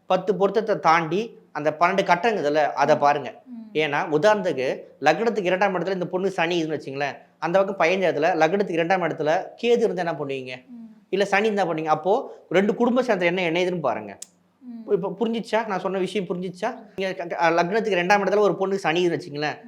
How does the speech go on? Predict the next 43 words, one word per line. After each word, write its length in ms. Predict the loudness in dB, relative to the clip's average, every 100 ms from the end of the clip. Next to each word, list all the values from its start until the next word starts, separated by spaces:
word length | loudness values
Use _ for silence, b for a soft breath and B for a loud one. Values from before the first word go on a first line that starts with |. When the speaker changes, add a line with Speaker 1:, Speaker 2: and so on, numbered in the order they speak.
| -8
Speaker 1:
நீங்க 160 | -6 0
பத்து 240 | 0 2
பொருத்தம் 260 | -2 -2 0
பார்த்துட்டீங்க, 480 | 0 0 -8 -10 -12 _
அந்த 220 | -6 -2
பையனுக்கு 240 | -2 4 6
ராகு 140 | 6
இருக்குதாங்க 460 | 4 0 0 -2 -4 -10
Speaker 2:
ம். 520 | -20 -20 -20 -20 -4
Speaker 1:
ரெண்டாம் 280 | -2 0 0 0
இடத்துல. 140 | -4
அப்ப, 240 | -4 -4 -6
Speaker 2:
ரெண்டாம் 40 |
இடத்துல. 140 | -8
Speaker 1:
அப்ப 220 | -4 0 0
ரெண்டு 220 | 0 -2
குடும்பம் 240 | -2 -2
என்ன 140 | -4 -4
சேரும்? 300 | -6 -8 -14 -20
Speaker 2:
ம். 220 | -16 -4
Speaker 1:
அந்த 200 | 0 0
பக்கம் 200 | 0 -2
சனி, 240 | -2 -2
இந்த 200 | -4 -4
பக்கம் 200 | -4 2
ராகு, 220 | 4 4
Speaker 2:
ராகு. 20 | 2
Speaker 1:
ரெண்டு 220 | 0 0
இருந்ததுனாக்கா 640 | 2 0 -2 -6 -6 -6 -8 -6
பத்து 280 | -6 -4 -6
பொருத்தம் 260 | -4 -6
தாண்டி 500 | 0 0 0 -6 -6 B B -4
குடும்பத்துல 280 | -2 -4
எப்படி 120 | -6 -6
நிம்மதி 260 | -6 -6
இருக்கும்? 460 | -6 -6 -8 -8 -16
Speaker 2:
ம். 120 | -14
Speaker 1:
அப்ப 220 | -8 -4 -2
ரெண்டு 220 | -2 -2
கட்டம் 280 | -2 -2 -2
இணைக்கும் 380 | -2 0 -2
போது 300 | -2 -4 -4
கண்டிப்பா 800 | -4 -4 -2 -4 -2 -2 -2 -8